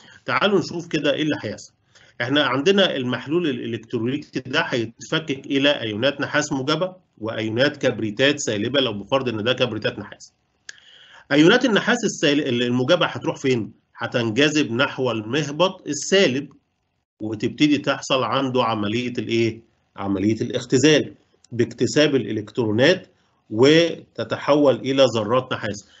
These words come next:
عشان كده نلاحظ إن ال-، الرقائق أو الس-، ال-، السلك بتاع النحاس النقي بدأ داخل المحلول كتلته أو حجمه يزيد نتيجة ترسب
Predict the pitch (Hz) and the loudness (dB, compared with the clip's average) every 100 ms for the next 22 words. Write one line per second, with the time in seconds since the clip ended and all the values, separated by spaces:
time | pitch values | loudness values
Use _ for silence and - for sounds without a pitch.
0 | - 101 104 170 160 180 160 131 160 - | -12 -8 -2 0 2 2 2 4 2 4
1 | 175 170 - 113 107 101 104 104 - 113 | 2 0 -4 -4 -2 -2 -4 -8 -12 -10
2 | 95 101 104 - 156 156 135 139 113 104 | -8 -6 -4 2 2 2 -4 -4 -2 -2
3 | 95 - 120 110 101 98 101 98 - 156 | -4 -8 -8 -4 -4 -4 -6 -8 0 2
4 | 160 156 110 135 139 117 101 98 90 - | 2 0 -4 0 2 2 -2 -6 -14 -14
5 | 98 - 151 147 147 143 117 117 151 170 | -14 -6 -4 -2 -4 -4 -2 0 0 -2
6 | 185 180 _ _ _ - _ 107 139 156 | -4 -8 _ _ _ -20 _ 0 2 4
7 | 151 - _ _ - 117 160 160 131 113 | 2 -2 _ _ -8 2 2 2 0 0
8 | 113 - 135 143 131 - 147 151 151 139 | -2 -2 -4 -4 -6 0 0 0 -2 -4
9 | - _ 110 98 - 139 123 123 107 98 | -12 _ -8 -6 -2 0 2 2 2 2
10 | 139 123 110 113 131 131 123 113 127 - | 2 2 0 -2 -2 -2 0 2 2 2
11 | 127 113 | -2 -2